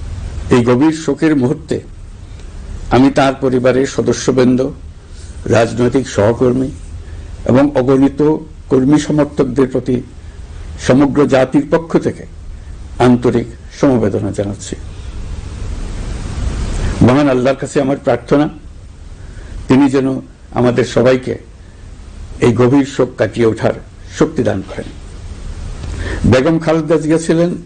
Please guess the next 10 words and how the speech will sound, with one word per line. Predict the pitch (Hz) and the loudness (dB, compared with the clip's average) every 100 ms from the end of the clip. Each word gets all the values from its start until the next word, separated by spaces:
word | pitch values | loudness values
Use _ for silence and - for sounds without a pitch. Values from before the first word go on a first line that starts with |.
| - - | -14 -2
বাংলাদেশের | 127 139 147 147 147 165 143 | 2 4 4 2 0 2 4
রাজনীতিতে | 123 123 135 131 139 160 202 - - - - - | 2 2 0 0 0 -2 -2 -6 -16 -16 -14 0
এক | 131 - - - - - | 0 0 -8 -18 -18 0
পরম | 139 151 160 165 - - - | 4 6 6 2 -2 -12 -4
মহিমান্বিত | 113 143 170 160 156 139 135 | 2 4 6 6 4 2 0
ব্যক্তিত্ব। | 110 110 110 - - - - - - - - - - - - - - - - 107 | -2 -4 -6 -8 -16 -20 -20 -20 -18 -18 -16 -16 -16 -14 -14 -12 -10 -8 -2 2
গণতন্ত্র, | 127 139 143 147 151 156 170 - - - - - - - - 110 | 4 4 4 4 2 2 0 -2 -16 -20 -20 -20 -20 -20 -6 2
বহুদলীয় | 123 165 160 156 156 | 6 6 4 4 4
রাজনৈতিক | 143 135 127 135 147 - | 4 2 0 -2 -2 -2
সংস্কৃতি | 147 135 - 139 - | -2 -2 0 -2 -2